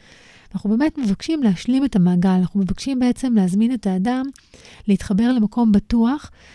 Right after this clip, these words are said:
אה, שבו יש אפשרות לחזור למקום הטראומטי, ובצורה מבוסתת, כן? בצורה שהיא לא מציפה ולא מכבה, בעצם להתחיל ל-,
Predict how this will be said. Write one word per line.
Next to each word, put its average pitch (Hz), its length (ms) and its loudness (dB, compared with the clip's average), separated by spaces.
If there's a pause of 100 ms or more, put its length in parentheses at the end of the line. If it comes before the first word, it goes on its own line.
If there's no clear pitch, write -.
(240)
אה, 208 40 0 (200)
שבו 226 280 -4
יש 247 120 -2
אפשרות 233 560 0
לחזור 226 400 2
למקום 214 360 2
הטראומטי, 190 640 -2
ובצורה 214 480 0
מבוסתת, 208 880 -2 (180)
כן? 247 240 -4
בצורה 208 400 -2
שהיא 208 260 0
לא 226 120 2
מציפה 196 760 2
ולא 196 200 2
מכבה, 190 640 2 (600)
בעצם 262 240 -6
להתחיל 269 480 -2 (220)
ל-, 214 100 2